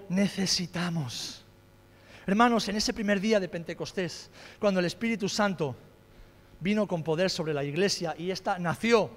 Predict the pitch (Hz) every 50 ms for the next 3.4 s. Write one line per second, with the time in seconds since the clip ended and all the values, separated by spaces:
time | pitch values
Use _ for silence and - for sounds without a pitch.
0 | - - - - 143 156 175 202 208 190 180 - - 160 151 - 156 - - 196
1 | 185 170 170 180 185 160 135 147 143 - - - - - - - 175 165 - -
2 | - 214 220 214 208 185 185 175 180 185 160 156 143 - 170 170 180 180 175 160
3 | - - 180 185 185 185 180